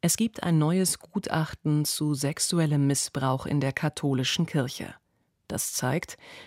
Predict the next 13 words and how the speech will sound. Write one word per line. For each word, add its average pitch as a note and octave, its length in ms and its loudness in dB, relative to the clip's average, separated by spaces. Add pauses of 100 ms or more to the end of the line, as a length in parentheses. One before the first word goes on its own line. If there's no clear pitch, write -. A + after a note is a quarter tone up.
(100)
dass - 200 -2
wichtige D3 500 0
Kirchenleute D#3+ 1080 0
eher F#3+ 340 0
die D#3 180 -4
Täter F3 560 -2
geschützt - 640 -4
haben, D3+ 400 4 (340)
statt - 300 -2
den D#3 200 2
Opfern C3 520 -4
zu E3+ 160 -2
glauben. C#3 500 -2